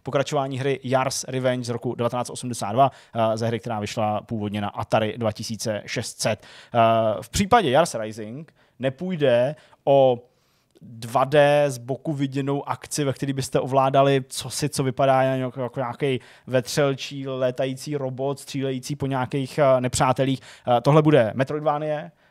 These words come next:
eh, pracuje na tom studio Way Forward a je to hra, která sice možná jako příliš nepřipomíná tu svoji, eh,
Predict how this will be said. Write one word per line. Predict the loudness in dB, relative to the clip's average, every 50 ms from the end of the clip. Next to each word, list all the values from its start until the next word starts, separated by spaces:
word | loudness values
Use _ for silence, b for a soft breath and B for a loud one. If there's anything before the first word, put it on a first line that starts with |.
| b -6
eh, | -4 -2 -2 -2 0 0 0 -2
pracuje | 0 -2 -2 0 0 0
na | 0
tom | 0 -2
studio | -2 -2 0 0 2
Way | 2 2 0
Forward | 2 2 2 2 4 4 4 2 2 0 -4 B B B B _ 0
a | 2 4 6 6 6 6 4 4 2 2 0
je | -2 -4 -2
to | 0 2
hra, | 4 6 6 4 4 0
která | -2 -2 -2 0 0 0 -2 -2 -4 -4 -6 -8
sice | -10 -10 -10 -10 -8 -8 -4 0 2 2 2 2 0 -2 -4 -8 -12 -16 _ -20
možná | -20 -18 -18 -18 -16 -14 -14 -14 -12 -14
jako | -14 -14 -16 -16
příliš | -12 -10 -6 -4 -4 -4 -4
nepřipomíná | -4 -6 -4 -6 -6 -4 -6 -4 -4 -2 -2 -2 -2 -2 -4
tu | -6 -10
svoji, | -12 -10 -8 -6 -6 -6 -8
eh, | -10 _ _ _ -2